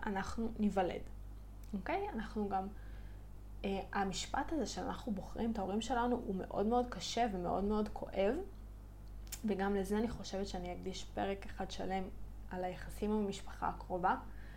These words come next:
כי זה אף פעם לא פשוט, אבל כן, אתם בחרתם את ההורים שלכם. מה קרה אחרי שבחרתם, איך היחסים היו עם ההורים,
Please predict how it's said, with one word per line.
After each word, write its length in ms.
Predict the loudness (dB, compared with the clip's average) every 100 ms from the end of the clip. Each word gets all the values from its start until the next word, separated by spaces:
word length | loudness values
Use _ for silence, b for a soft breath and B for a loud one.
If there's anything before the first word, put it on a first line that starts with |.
| B B B -10 -4
כי 160 | -2
זה 100 | -2 0
אף 200 | 0 0
פעם 140 | -2
לא 80 | -2
פשוט, 440 | -4 0 2 2 B B B B -4
אבל 200 | 2 4 6
כן, 200 | 8 6 4
אתם 220 | 4 6 6
בחרתם 380 | 6 4 4
את 100 | 2
ההורים 300 | 2 2 2
שלכם. 460 | 0 -2 -4 -2 -2 -2 -8 -10 -10 B B B
מה 260 | 6 10 8 8
קרה 340 | 6 8 8
אחרי 300 | 8 4 4
שבחרתם, 720 | 4 2 2 4 4 4 2 0 -4 -2
איך 220 | 0 2
היחסים 540 | 2 2 -2 0 2 4
היו 280 | 6 6 4
עם 180 | 2 2
ההורים, 420 | 2 4 2 2